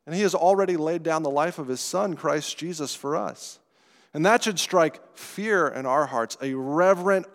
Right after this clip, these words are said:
awe in our hearts. Wisdom begins with the fear of the Lord.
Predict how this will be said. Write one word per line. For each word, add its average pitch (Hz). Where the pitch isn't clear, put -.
awe 127
in 123
our 120
hearts. -
Wisdom 185
begins 135
with -
the 135
fear 143
of 117
the 113
Lord. 95